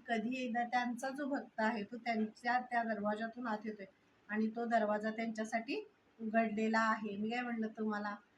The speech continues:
हा भक्तीचा दरवाजा आहे, हा बंधनचा दरवाजा आहे, हा तुमच्या आयुष्यातील ब्लॉकेजेस दूर करण्याचा दरवाजा आहे.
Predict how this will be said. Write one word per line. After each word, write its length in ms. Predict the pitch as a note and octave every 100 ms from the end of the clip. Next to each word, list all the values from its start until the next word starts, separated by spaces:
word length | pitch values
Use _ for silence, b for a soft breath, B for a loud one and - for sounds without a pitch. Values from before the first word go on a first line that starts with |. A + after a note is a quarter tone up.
| _ -
हा 60 |
भक्तीचा 580 | C4 A3+ - - B3 B3+ A#3
दरवाजा 420 | G#3+ G#3 G#3+ G#3+
आहे, 180 | A3 G#3+
हा 120 | A3+
बंधनचा 480 | A3 A3 A3 A3 A3
दरवाजा 440 | G#3 G3+ G#3 G#3+
आहे, 240 | G#3+ G#3+ G#3 _ _ -
हा 80 | C4+
तुमच्या 280 | C4+ A#3+ A#3+
आयुष्यातील 480 | A#3 A#3+ C4 C4 B3+
ब्लॉकेजेस 480 | B3 B3 B3 C4 -
दूर 180 | A3+ B3+
करण्याचा 440 | C4 C4 A#3 A#3 A3+ A3
दरवाजा 360 | G#3+ G#3 G#3+
आहे. 220 | G#3+ A3